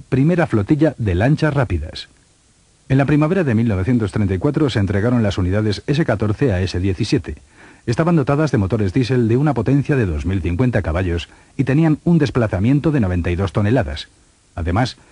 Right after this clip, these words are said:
llegaban a alcanzar por primera vez la increíble velocidad de treinta y nueve coma ocho nudos. En el periodo mil novecientos treinta y seis treinta y siete existían ya en servicio doce lanchas torpederas totalmente operativas,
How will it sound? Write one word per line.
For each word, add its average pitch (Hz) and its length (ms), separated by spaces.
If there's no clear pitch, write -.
llegaban 143 420
a - 20
alcanzar 113 460
por 117 180
primera 147 300
vez 104 240
la 104 140
increíble 127 500
velocidad 104 460
de 110 120
treinta 110 320
y 101 60
nueve 147 280
coma 113 260
ocho 92 220
nudos. 65 420
En 113 100
el 107 120
periodo 120 480
mil 165 280
novecientos 123 480
treinta 98 240
y 85 40
seis 131 260
treinta 87 260
y 80 60
siete 131 380
existían 123 540
ya 131 120
en 143 100
servicio 127 500
doce 143 320
lanchas 120 340
torpederas 127 540
totalmente 147 500
operativas, 92 600